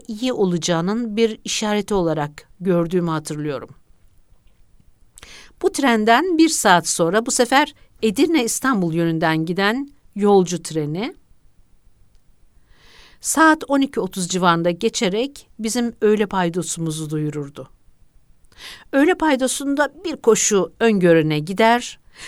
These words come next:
kırmızı saçlı kadını görürüm diye düşündüm. Ona Mahmut Usta'yı da sormak istiyordum. Geri kaymasın diye çıkrığı kilitledim. Kuyunun ağzına gelen kovayı tutacağından tutup kenara alırken Mahmut Usta'nın aşağıdan gene bağırdığını işittim.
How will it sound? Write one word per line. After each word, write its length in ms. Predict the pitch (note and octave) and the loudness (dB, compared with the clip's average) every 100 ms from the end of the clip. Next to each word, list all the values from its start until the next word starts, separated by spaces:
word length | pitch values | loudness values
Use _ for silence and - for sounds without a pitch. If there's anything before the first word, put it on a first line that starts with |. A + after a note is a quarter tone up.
| - | -8
kırmızı 300 | - C#4 C4+ | 0 2 2
saçlı 340 | - A3+ - - | 0 -2 -4 -4
kadını 320 | G3+ F#3+ F#3 | -4 0 0
görürüm 460 | E3 F#3 E3 D#3 D3+ | 2 2 2 0 0
diye 180 | D3+ | -2
düşündüm. 460 | D3+ - D#3 C#3 C#3+ _ _ _ _ _ _ _ _ _ _ - - - | -2 -6 -8 -10 -14 _ _ _ _ _ _ _ _ _ _ -20 -8 0
Ona 240 | C#4 E4+ | 2 2
Mahmut 360 | C#4 C4 C#4 B3+ | 2 0 -2 -4
Usta'yı 320 | - C4+ B3+ | 0 0 0
da 40 | |
sormak 420 | F#3+ F#3 D#3 C#3+ - | -4 -2 -2 -4 -8
istiyordum. 480 | - D#3+ C3+ C3 - _ _ _ _ _ - | -6 -6 -6 -10 -20 _ _ _ _ _ -4
Geri 240 | C4 C4+ | 0 0
kaymasın 600 | C#4 C4+ A#3 G3 - F#3 | -2 -2 -2 -2 -2 -2
diye 180 | E3+ E3 | -2 -2
çıkrığı 400 | - A3 - G3 | -4 -8 -2 -4
kilitledim. 720 | F#3 - F#3 E3 F#3+ A#3+ D#4+ _ _ _ _ | -4 -10 -4 -4 -2 -4 -6 _ _ _ _
Kuyunun 420 | - C#4 C4 A#3+ A#3 | -4 0 2 0 2
ağzına 400 | A3 G#3+ G#3+ G#3+ | 4 4 2 -2
gelen 380 | F#3+ F3+ D#3+ D#3 | 0 0 0 -4
kovayı 420 | G3 G3 F#3 F#3 | -4 0 2 0
tutacağından 840 | - - F#3+ G3 F3 E3 D3+ C#3+ | -4 -6 0 0 0 -2 -6 -8
tutup 440 | - A3+ B3+ A#3+ _ _ _ - | -10 -8 -6 -8 _ _ _ -10
kenara 460 | - A#3+ G#3+ F#3 F3 | -2 0 2 2 0
alırken 640 | G3+ E3 D#3 G#3 C4+ D4+ _ _ _ - - - - | 0 0 -2 -2 -2 -6 _ _ _ -20 -20 -18 0
Mahmut 340 | C#4 D4 D#4+ | 4 4 4
Usta'nın 420 | D#4+ - C#4+ C#4 C4+ | 2 2 4 4 4
aşağıdan 520 | B3+ C4+ B3+ C4 B3 | 4 4 4 4 4
gene 260 | B3 A3+ | 4 6
bağırdığını 480 | G3 F#3 F3 E3 D#3+ | 6 6 6 2 -2
işittim. 480 | D#3 D#3+ - D3 | -2 -8 -10 -12